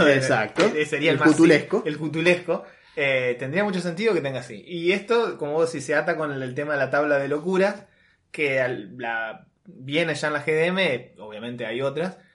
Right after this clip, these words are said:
Speaker 1: pero está muy buena. De hecho, vos porque sos, dentro de todo, aunque justo, bastante amable. Yo lo hubiera hecho en la campaña de Barovia, después del incidente con el niño, ¿cómo lo hubiera
Speaker 2: Sí.
Speaker 1: hecho tirar en esa tabla a,
Speaker 2: Sí, sí, sí, sí,
Speaker 1: a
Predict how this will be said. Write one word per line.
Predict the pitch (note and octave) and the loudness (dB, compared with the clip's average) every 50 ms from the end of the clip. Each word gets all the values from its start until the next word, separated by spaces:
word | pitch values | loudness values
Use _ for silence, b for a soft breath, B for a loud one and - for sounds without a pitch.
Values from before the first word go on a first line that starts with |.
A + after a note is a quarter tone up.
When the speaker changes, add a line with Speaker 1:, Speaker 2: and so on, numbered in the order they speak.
| b b _ | b b _
Speaker 1:
pero | - B2 A#2+ | -10 -10 -8
está | - E3+ E3 | -4 -4 -2
muy | F3 F3+ F3+ | -2 0 0
buena. | F3 G3+ G#3+ G3+ F#3 F#3 F#3+ | 2 2 2 2 2 2 2
De | F#3+ F#3 | 2 2
hecho, | G3 G3 A#3 A#3+ B3 A#3+ - - _ _ | 0 2 4 2 2 2 0 -8 _ _
vos | D3 D3+ F3 G#3+ A3+ | -8 -4 -2 -2 0
porque | B3+ A#3+ G#3 - | 0 -2 -2 0
sos, | - F3+ F#3+ F#3+ F3 D#3+ | 2 2 2 2 0 -2
dentro | D3+ C#3 C3+ C3+ | -4 -6 -4 -4
de | C3+ C3 | -4 -2
todo, | C3 E3 F3 E3+ D#3+ C#3+ - | 2 4 6 6 6 4 2
aunque | C3 C3+ C3 C3 C3 B2+ | 0 -4 -6 -6 -8 -8
justo, | B2+ - - G3 G3 - - G3 F#3+ F#3+ | -8 -6 -4 -4 -4 -4 -2 0 0 2
bastante | E3 D3 - D#3+ D#3+ D#3+ D#3 D3+ | 0 0 0 -2 -2 -2 -2 -2
amable. | C3 C#3 D#3 E3+ F3 D3 C3 A#2 G#2+ b b b b b b b | 0 2 2 2 2 2 0 -2 -6 b b b b b b b
Yo | - - F#3+ | -10 -6 -4
lo | G#3+ B3 B3 | -4 -2 0
hubiera | A#3+ A#3 A3 A3 | 2 2 4 4
hecho | G#3+ G#3+ G#3+ - G3 | 4 4 2 2 2
en | F3 | 0
la | E3 D3+ | 0 0
campaña | D3+ C#3+ D3 D#3+ F3+ F3+ E3+ | 0 2 2 2 2 2 2
de | D3+ | 2
Barovia, | C3+ B2+ C3+ F3 G#3 A3 G#3+ F3+ C#3+ B2+ | 4 4 4 2 2 2 2 0 0 -2
después | B2+ B2+ C3 F3 F#3 F#3 | -4 -2 0 2 4 6
del | F3 E3 D#3 D#3 D3+ D3 C#3+ | 6 6 4 2 0 -2 -2
incidente | D3 D3 C#3 C#3 C#3+ C#3+ E3+ G3 F#3+ G3+ F#3 | -4 -6 -6 -4 -2 0 0 0 0 0 0
con | E3+ D#3 D3 | 2 0 0
el | C#3 C3 C3 | 0 -2 -4
niño, | C#3 D#3+ F#3 G#3+ A3+ A3 G3 D#3 B2+ - - - _ | -4 -2 -2 -2 -2 -2 -2 -2 -2 -4 -8 -12 _
¿cómo | - A3+ C4 C4+ C4 A#3 | 4 6 6 6 6 4
lo | F#3+ F#3 | 4 6
hubiera | F#3+ G3+ A3 | 8 8 8
Speaker 2:
Sí. | A3 | 8
Speaker 1:
hecho | - G3+ - | 8 4 2
tirar | E3 E3 F3 F#3 F#3 | 4 4 4 4 4
en | F#3 | 4
esa | F3+ - F3 D#3 | 2 2 2 6
tabla | E3+ D#3+ E3 D#3+ D3+ C#3 B2+ B2+ | 8 8 8 8 6 4 2 2
a, | A2 C3 C3+ | 0 2 4
Speaker 2:
Sí, | E3+ F3+ F3+ F3 | 4 4 4 4
sí, | - F3+ E3 | 4 2 2
sí, | E3 - E3+ D#3 | 4 2 0 0
sí, | - E3 D#3 | 0 0 2
Speaker 1:
a | D3+ C#3+ C#3+ C#3 C3+ C3+ C3 | 6 6 8 8 8 8 6